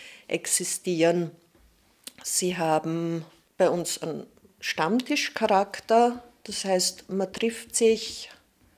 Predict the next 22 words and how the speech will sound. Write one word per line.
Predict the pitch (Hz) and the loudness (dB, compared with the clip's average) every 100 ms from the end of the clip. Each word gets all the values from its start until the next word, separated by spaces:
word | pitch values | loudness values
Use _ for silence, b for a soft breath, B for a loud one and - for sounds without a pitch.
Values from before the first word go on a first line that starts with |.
| b b 185 | b b -2
Mitglieder | 208 214 - 214 208 | -2 -2 -2 0 0
von | 202 196 | -4 -6
uns | 165 175 - | -4 -4 -6
treffen | - 180 208 - 214 | -2 -4 -4 -6 -4
sich | - 202 202 - - B B B B B B 180 | -2 0 -2 -4 -18 B B B B B B -2
regelmäßig | 175 175 170 160 - - 165 | 0 0 0 -2 -2 -4 -4
beim | - 156 165 | -4 -4 2
Heurigen | 202 208 220 214 202 | 4 4 2 2 -2
oder | 180 156 156 | -4 -6 -8
zum | - - - - - - - - | -10 -14 -16 -18 -20 -20 -16 -8
Gasthaus, | 196 196 - - 175 175 | -4 -2 -4 -2 -4 -4
um | - 175 | -8 -6
sich | - - | -6 -6
auszutauschen. | - - - 185 185 156 151 - 151 151 B B B B B B B | -8 -8 -8 -10 -6 -6 -6 -6 -6 -10 B B B B B B B
Und | 170 | -10
das | 175 - | -6 -4
hat | 196 196 | -4 0
den | 190 214 | 2 2
Effekt, | 226 220 208 - - | 2 0 -2 -6 -8
dass | 196 196 | -6 -4
es | 196 | -6
natürlich | 196 190 196 202 202 202 - - | -6 -6 -4 -2 -2 -4 -12 -18